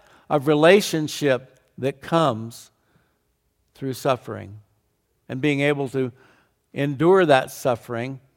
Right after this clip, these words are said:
by not being under the circumstances, but being seated in heavenly places with Christ Jesus.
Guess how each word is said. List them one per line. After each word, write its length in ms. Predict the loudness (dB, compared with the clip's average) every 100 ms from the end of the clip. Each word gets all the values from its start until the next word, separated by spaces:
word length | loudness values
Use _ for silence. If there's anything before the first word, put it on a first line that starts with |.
| _ _ _ _ _ -2
by 220 | 2 4
not 280 | 4 2 2
being 240 | -2 -2
under 300 | 2 2 2
the 140 | 0 0
circumstances, 920 | -2 -2 -4 -8 -4 -4 -4 -6 -8
but 240 | -8 -6
being 240 | -4 -4 -6
seated 480 | -4 -2 0 -4 -8 _ _ _ _ _ _ _ _ _ _
in 160 | -12 -6
heavenly 320 | -4 -2 -4
places 480 | -2 -2 -2 -4 -12
with 180 | -14 -8
Christ 340 | -4 -4 -6
Jesus. 540 | -10 -10 -10 -16 -20